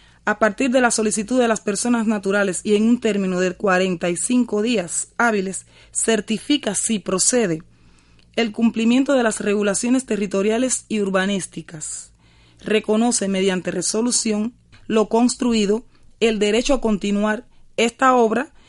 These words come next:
según lo establecido para la construcción por esfuerzo propio, así como el derecho perpetuo de superficie cuando corresponda,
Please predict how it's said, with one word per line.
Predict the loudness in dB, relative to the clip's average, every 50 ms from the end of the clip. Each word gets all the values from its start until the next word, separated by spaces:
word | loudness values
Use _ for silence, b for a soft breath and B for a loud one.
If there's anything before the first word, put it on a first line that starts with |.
| b b b
según | b -4 0 0 0 0 0 0
lo | 0 0
establecido | 0 0 0 0 0 0 0 -2 0 0
para | 0 0 0
la | 0 -2
construcción | -4 -6 -8 -8 -8 -10 -8 -6 -4 -4 -2 -2
por | 0 0
esfuerzo | -2 -2 -2 -4 -4 -4 -2 -4 -4 -2
propio, | 0 0 0 0 -2 -4 -6 -8 _ _ _ _ -2
así | 0 0 0 0 0 -2 0
como | 2 2 2 2 2
el | 2
derecho | 0 0 0 0 -2 -2 -2
perpetuo | -2 -4 -4 -4 -4 -4 -2 -2 -2
de | -2
superficie | -2 -2 -4 -4 -4 -4 -4 -2 -2 -2 -2 -2 -4 -4 -6 -10 b b b b -4
cuando | -2 0 0 2 0 0 -2 -2
corresponda, | -2 -4 -4 -4 -4 -6 -6 -6 -4 -4 -4 -4 -6 -8